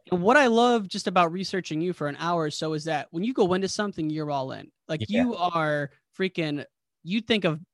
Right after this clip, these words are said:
Speaker 1: being a barber as a craft, it seems like to me.
Speaker 2: Yeah.
Speaker 1: So, how, like, how did you get into that? And, like, where, where are you at now with that?
Speaker 2: Well, it's, it's exactly what you said, man. I go all in. So I actually went to Iowa State for a year,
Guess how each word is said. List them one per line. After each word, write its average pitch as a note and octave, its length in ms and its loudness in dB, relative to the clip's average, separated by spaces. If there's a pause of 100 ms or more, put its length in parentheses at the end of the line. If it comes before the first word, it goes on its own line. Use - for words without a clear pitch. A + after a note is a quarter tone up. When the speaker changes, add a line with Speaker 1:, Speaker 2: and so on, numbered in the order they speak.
(180)
Speaker 1:
being F3 220 4
a D3+ 60 2
barber D#3+ 380 6
as C#3+ 160 -4
a C3 60 -12
craft, F#3 440 0
it E3 80 -20
seems D3+ 240 -4
like C#3+ 180 -6
to D3 80 -10
me. D#3 220 -4
Speaker 2:
Yeah. F#2+ 180 -10 (300)
Speaker 1:
So, D#3+ 500 2 (600)
how, - 180 -2
like, F#3 180 -4 (140)
how A3+ 100 2
did G#3 160 2
you F#3 60 -2
get F#3+ 100 2
into F3+ 180 0
that? E3+ 220 0
And, C#3+ 240 -4 (320)
like, D3+ 240 -12
where, F3 360 -2
where F3 120 -6
are E3+ 60 -2
you D#3 160 -2
at B2+ 100 -6
now C#3+ 160 -10
with C3 160 -16
that? A2+ 220 -14 (580)
Speaker 2:
Well, D3 220 6
it's, C3 160 0 (160)
it's C#3 180 0
exactly C3+ 500 2
what A#2 160 2
you G#2 80 -2
said, B2+ 360 2
man. G2 180 -2
I G2+ 140 2
go G#2+ 180 2
all G#2 240 6
in. G#2 280 2
So G2+ 260 2
I A#2+ 180 2
actually - 220 0
went B2 220 0
to - 120 2
Iowa A2+ 220 2
State A2+ 400 -2
for G#2 380 -4
a F#2+ 60 -2
year, G2+ 460 -2